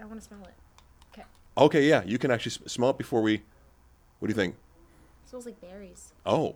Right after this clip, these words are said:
Speaker 1: What's yours?
Speaker 2: interesting. I think it's, um, berries, t-, cherry. There we go. And I do this.
Speaker 1: Oh, mine's berry pom pom.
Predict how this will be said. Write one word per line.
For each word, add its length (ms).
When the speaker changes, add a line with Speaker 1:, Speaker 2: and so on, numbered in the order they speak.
Speaker 1:
What's 180
yours? 60
Speaker 2:
interesting. 400
I 80
think 180
it's, 220
um, 480
berries, 380
t-, 100
cherry. 680
There 100
we 60
go. 140
And 120
I 60
do 120
this. 240
Speaker 1:
Oh, 220
mine's 200
berry 240
pom 260
pom. 300